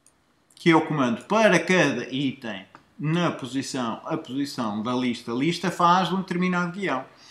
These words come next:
Este já é um bocadinho mais genérico. O que ele faz com cada um dos itens da lista é o que eu quiser. Portanto, não está fixo. Eu posso lhe passar, é um dos, uma das entradas, é este guião.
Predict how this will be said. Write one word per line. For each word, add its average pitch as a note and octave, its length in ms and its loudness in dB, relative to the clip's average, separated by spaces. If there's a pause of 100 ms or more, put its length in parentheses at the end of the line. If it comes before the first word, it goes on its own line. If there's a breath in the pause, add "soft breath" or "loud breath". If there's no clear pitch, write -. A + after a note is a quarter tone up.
(280 loud breath)
Este G#3 640 4 (640)
já F#3 180 2
é A#3+ 100 6
um A#3 100 4
bocadinho A3+ 300 2
mais A3+ 200 2
genérico. G3+ 540 0 (140)
O G#3+ 60 0
que - 120 0
ele D4 100 0
faz B2+ 260 -2
com D#3 160 -4
cada F3+ 220 -2
um D#3 100 0
dos B2+ 100 -6
itens C3+ 320 -4
da B2 80 -8
lista B2 560 -8 (1200)
é G3 120 -2
o F#3+ 100 2
que G3+ 100 -2
eu G3+ 120 0
quiser. E3+ 680 -4
Portanto, B2 200 -8
não D#3+ 80 -4
está E3 260 0
fixo. - 420 -8 (220)
Eu B2 100 -8
posso D3 280 -6
lhe C#3+ 80 -2
passar, C#3 500 -4
é A#2 60 -2
um E3 200 0
dos, C3 460 -6
uma C3+ 280 -6
das A#2+ 200 -8
entradas, B2 500 -10
é G#2 60 -10
este G#2+ 240 -8
guião. G#2 300 -8